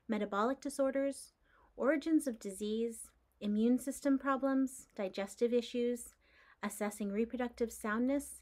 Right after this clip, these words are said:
and organ weaknesses, among many other issues. Chinese face reading is beneficial in preventative care, where the weaknesses in a system can be discovered and addressed before diseases appear,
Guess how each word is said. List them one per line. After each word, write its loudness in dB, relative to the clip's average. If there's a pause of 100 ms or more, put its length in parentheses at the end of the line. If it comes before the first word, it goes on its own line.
and -10
organ -4
weaknesses, -10 (160)
among -8
many -6
other -8
issues. -14 (1300)
Chinese 2
face 2
reading 2
is -4
beneficial -2
in -6
preventative 0
care, -14 (540)
where 2
the 0
weaknesses 0
in 4
a 2
system -8
can -4
be -4
discovered -6 (160)
and -8
addressed -8 (240)
before 0
diseases -10
appear, -12